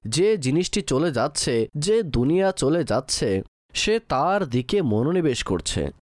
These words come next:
তার পিছনে দৌড়াচ্ছে। আর যে সামনে থেকে তার দিকে আসছে, বলেন, তার থেকে সে মুখ ফিরিয়ে নেয়। এমন ব্যক্তির জন্য আশ্চর্য লাগে। আফসোস এমন ব্যক্তির জন্য,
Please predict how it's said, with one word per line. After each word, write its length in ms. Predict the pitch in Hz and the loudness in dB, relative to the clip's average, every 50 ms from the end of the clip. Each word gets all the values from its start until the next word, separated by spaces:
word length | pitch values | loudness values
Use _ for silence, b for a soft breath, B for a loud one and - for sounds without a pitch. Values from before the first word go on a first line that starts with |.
| _ _ _ _ _ _ _ - | _ _ _ _ _ _ _ -4
তার 280 | 151 151 160 160 147 135 | -2 0 0 0 -2 -2
পিছনে 440 | - - 135 135 - 196 196 196 | -2 -2 -2 0 0 0 0 0
দৌড়াচ্ছে। 600 | 160 127 110 104 98 90 - - - 104 78 76 - - - - _ _ _ _ _ _ _ _ _ _ | 0 0 0 0 0 -2 -2 -4 -2 -2 -2 -2 -4 -6 -12 -20 _ _ _ _ _ _ _ _ _ _
আর 280 | - 143 180 196 208 202 | -2 -2 0 0 -2 -2
যে 200 | 175 180 196 190 | 0 0 0 0
সামনে 400 | - - - 113 131 156 180 180 | 0 0 -2 -2 0 0 -2 -2
থেকে 320 | - 156 156 147 - 147 | -2 -4 -4 -2 -4 -4
তার 300 | 139 - 107 117 127 127 | -2 -2 0 0 0 0
দিকে 240 | 117 120 117 - 127 85 | -2 -4 -2 0 0 0
আসছে, 560 | 69 87 104 - - - - 151 117 95 90 85 - _ _ _ _ _ _ _ _ _ - - - | 0 0 -2 -2 -4 -4 -2 0 0 0 0 -2 -6 _ _ _ _ _ _ _ _ _ -14 -8 -4
বলেন, 440 | 98 113 131 160 180 131 95 95 92 - - _ _ - | -2 0 0 2 0 0 0 -2 -4 -4 -8 _ _ -6
তার 220 | - 120 117 139 160 | -4 -2 -2 -2 -2
থেকে 300 | - - 185 - 190 180 | -2 -4 -4 -2 -2 -2
সে 320 | - - 190 180 175 - - - - | -2 0 0 -2 -2 -4 -6 -6 -2
মুখ 280 | 190 196 202 214 - | 0 0 0 0 -2
ফিরিয়ে 320 | - - - 156 165 170 170 | -2 -2 0 2 2 2 2
নেয়। 260 | 175 175 180 190 196 - _ _ _ _ _ _ _ _ _ - | 2 0 0 -2 -4 -8 _ _ _ _ _ _ _ _ _ -4
এমন 320 | 143 156 185 214 220 208 156 | -2 -2 0 0 0 0 0
ব্যক্তির 340 | 143 143 147 - 180 175 | -2 -2 -2 -2 -2 -2
জন্য 260 | 147 165 160 165 156 - | 0 0 0 0 0 0
আশ্চর্য 400 | - 110 - - - 139 135 131 | -2 -6 -6 -4 -2 -2 0 0
লাগে। 340 | 107 87 82 82 - 76 76 - - _ _ _ _ _ _ _ _ _ - - - | 0 0 0 0 -2 -4 -4 -6 -10 _ _ _ _ _ _ _ _ _ -14 -8 -4
আফসোস 560 | 139 170 180 - - - 214 220 220 - - - | -4 -4 -4 -4 -2 0 0 0 0 -2 -4 -4
এমন 280 | 131 135 156 190 208 208 | -2 0 0 0 0 0
ব্যক্তির 360 | 175 147 131 - - 117 104 | 0 -2 -2 -2 -2 -2 -2
জন্য, 380 | 90 95 85 82 78 71 71 | 0 0 0 0 0 0 -2